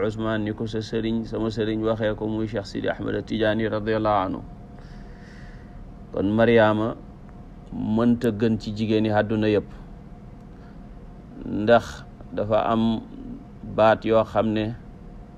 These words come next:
bu ñëwee ci Alqur'an dañuy dégg firi yonent bi, dégg firi raasixoona fil ilmi.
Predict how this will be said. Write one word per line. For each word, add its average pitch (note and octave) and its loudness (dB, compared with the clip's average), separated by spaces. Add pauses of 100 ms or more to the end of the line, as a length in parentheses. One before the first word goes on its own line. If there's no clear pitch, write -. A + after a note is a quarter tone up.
(840)
bu F#2+ -4
ñëwee A2 4
ci B2+ 2 (140)
Alqur'an A2 2 (500)
dañuy A2 0 (180)
dégg A2+ 0 (480)
firi A2+ 2
yonent A2 2
bi, G#2+ -2
dégg A2+ 0
firi A2 2
raasixoona A2 2
fil A2 0
ilmi. F#2 -2